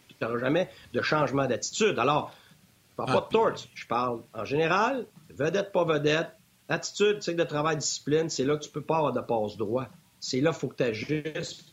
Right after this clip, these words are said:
Speaker 1: puis c'est là que l'entraîneur doit avoir le courage de le faire. Maintenant, comment tu le fais ? Combien de minutes ? Euh, tu sais quoi ta fréquence ?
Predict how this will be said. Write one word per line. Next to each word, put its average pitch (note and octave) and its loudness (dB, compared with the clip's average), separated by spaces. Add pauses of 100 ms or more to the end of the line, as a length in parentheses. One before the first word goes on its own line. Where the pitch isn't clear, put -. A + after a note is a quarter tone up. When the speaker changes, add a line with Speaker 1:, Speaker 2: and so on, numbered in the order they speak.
Speaker 1:
puis G#3 -10
c'est - -6
là C#3+ 2
que D3 -2
l'entraîneur B2 0
doit B2 2
avoir B2 4
le A#2+ 2
courage A#2+ 0
de A2+ -2
le G2+ -2
faire. D3 0 (220)
Maintenant, A2+ 2
comment F3 4
tu D#3 -2
le B2 -2
fais ? E3+ 2
Combien F3 2
de D#3+ 4
minutes ? D3+ 4
Euh, A#2+ 2
tu A2+ -6
sais - 0
quoi - 2
ta C3+ 0
fréquence ? E3 0